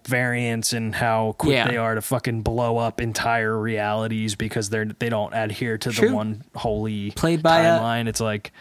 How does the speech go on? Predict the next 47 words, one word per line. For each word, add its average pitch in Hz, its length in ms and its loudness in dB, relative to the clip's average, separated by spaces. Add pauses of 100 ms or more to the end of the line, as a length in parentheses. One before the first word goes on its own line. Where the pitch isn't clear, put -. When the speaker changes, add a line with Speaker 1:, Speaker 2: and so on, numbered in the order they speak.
(120)
Speaker 2:
played 190 220 4
by, 180 180 4
uh, 156 220 6
Los 165 260 4
Angeles 185 300 2
comedian 180 340 2
Josh 170 300 2
Fadem. 180 240 2
Very 123 280 2
funny 143 260 2
guy. 135 240 2 (380)
Speaker 1:
Oh, 143 120 4
really? 135 260 4 (140)
Speaker 2:
Yeah. 123 200 4 (360)
The, 127 80 2 (120)
the, 120 380 0 (200)
the, 117 260 -4 (160)
what 254 140 4
is 196 60 4
this, 151 140 0
a 135 80 2
deli? 302 500 6 (340)
He's 135 100 -8
great. 123 280 -4 (640)
Speaker 1:
Oh, 180 80 4
yeah. 170 260 4
Speaker 2:
So 143 160 4
funny. 127 280 0 (200)
He's, 165 240 2
uh, 165 180 6
he 175 120 4
was 165 80 4
in 160 80 4
thirty 151 320 4
Rock. 117 260 2
He 127 120 0
plays 131 440 2
Liz 143 220 2
Lemon's 135 240 4
lawyer 123 380 2
with 110 100 -6
the 123 60 -4
gigantic 117 560 0
suit. 123 260 2
Speaker 1:
Yeah. 139 460 0
Speaker 2:
So 131 180 4
funny. 110 300 -2